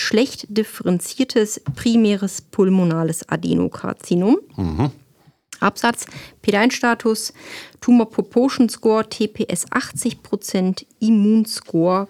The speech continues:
Speaker 1: kleiner ein Prozent.
Speaker 2: Mhm.
Speaker 1: Also, das hatten wir eben gesagt,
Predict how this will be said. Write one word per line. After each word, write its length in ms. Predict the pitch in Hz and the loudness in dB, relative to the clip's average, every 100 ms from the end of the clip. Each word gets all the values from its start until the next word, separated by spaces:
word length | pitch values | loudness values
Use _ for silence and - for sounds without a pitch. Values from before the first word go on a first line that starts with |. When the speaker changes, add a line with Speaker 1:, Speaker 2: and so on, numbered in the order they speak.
| - | -10
Speaker 1:
kleiner 680 | - 160 170 175 175 175 - | -6 -2 0 2 2 -2 -2
ein 240 | 165 160 | -2 -2
Prozent. 680 | - - - - - - - _ | -4 -16 -14 -10 -10 -10 -20 _
Speaker 2:
Mhm. 240 | - 73 131 - - - - - _ _ - | -12 -6 -6 -6 -16 -20 -20 -20 _ _ 0
Speaker 1:
Also, 320 | 202 180 175 | 2 4 2
das 200 | 170 185 | 2 -2
hatten 200 | 226 190 | 0 2
wir 140 | 190 | 2
eben 200 | - - | 2 -4
gesagt, 480 | 180 226 269 - - | -2 -2 -2 -8 -14